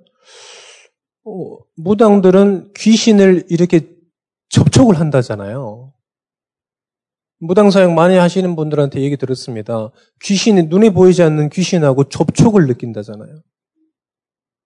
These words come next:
그래서 "아, 사실적으로 저 사람들은 완전 쉬어 있구나." 그냥 신체 접촉을 한다잖아요.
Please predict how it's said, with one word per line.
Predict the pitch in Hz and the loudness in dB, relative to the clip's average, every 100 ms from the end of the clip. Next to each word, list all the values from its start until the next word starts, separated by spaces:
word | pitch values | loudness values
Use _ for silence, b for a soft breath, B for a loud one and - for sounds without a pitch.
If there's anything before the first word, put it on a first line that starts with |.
| _ | _
그래서 | 175 165 156 | -8 -2 -2
"아, | 131 123 131 143 127 107 _ _ _ _ _ _ | 0 0 0 0 -2 -4 _ _ _ _ _ _
사실적으로 | - - - 254 285 - 214 185 160 | -10 -4 -2 2 2 4 4 4 0
저 | 139 | -2
사람들은 | 147 135 127 127 127 113 | -2 -2 -4 -6 -10 -10
완전 | 120 131 233 | -10 -4 -4
쉬어 | 294 202 | -4 -8
있구나." | 160 135 110 101 120 _ _ _ _ _ _ _ _ _ _ _ _ _ | -8 -10 -18 -20 -20 _ _ _ _ _ _ _ _ _ _ _ _ _
그냥 | 240 | 0
신체 | - 294 269 | 2 2 2
접촉을 | 247 - - 185 156 | 0 -2 -2 -2 -2
한다잖아요. | 190 170 135 107 104 127 | -4 -4 -4 -8 -18 -20